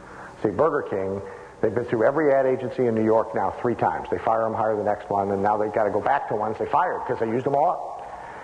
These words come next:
And they keep thinking they're gonna fix this with advertising. And what they continue to stubbornly try and advertise, which is why McDonald's, by the way, they do worse than McDonald's kicks their butt, Wendy's kicks their butt.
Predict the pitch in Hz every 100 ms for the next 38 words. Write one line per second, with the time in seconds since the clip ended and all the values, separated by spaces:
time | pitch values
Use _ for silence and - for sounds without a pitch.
0 | - - 117 120 151 147 139 131 131 117
1 | 120 - 180 - 120 120 - - - 120
2 | 156 190 - - - - - - - -
3 | - - - - 117 107 104 113 120 107
4 | - - 110 - - 185 202 143 95 98
5 | - - 151 151 139 127 120 117 127 117
6 | 113 151 156 - 95 123 120 117 123 113
7 | 110 - 107 - 117 131 107 101 95 101
8 | 98 - 117 107 107 - 107 98 120 120
9 | 110 - 117 113 95 101 95 107 104 101
10 | - 98 - 92 101 95